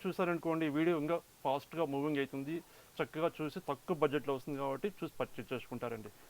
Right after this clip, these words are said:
మీ సపోర్ట్, ఎంతో సపోర్ట్ ఉంటే ఇంకా మంచి మంచి శారీస్ చూపించాలి, ఇంకా తక్కువ ప్రైస్లో మంచి క్వాలిటీ చూపించాలి, మాకు ఇంట్రెస్ట్ ఉంటుందండి. మీ సపోర్టింగ్ మాకు ఎప్పుడు ఉండాలండి.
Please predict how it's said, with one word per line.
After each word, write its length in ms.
మీ 120
సపోర్ట్, 420
ఎంతో 300
సపోర్ట్ 380
ఉంటే 220
ఇంకా 220
మంచి 260
మంచి 220
శారీస్ 360
చూపించాలి, 560
ఇంకా 220
తక్కువ 380
ప్రైస్లో 300
మంచి 300
క్వాలిటీ 380
చూపించాలి, 260
మాకు 140
ఇంట్రెస్ట్ 320
ఉంటుందండి. 360
మీ 80
సపోర్టింగ్ 500
మాకు 140
ఎప్పుడు 220
ఉండాలండి. 560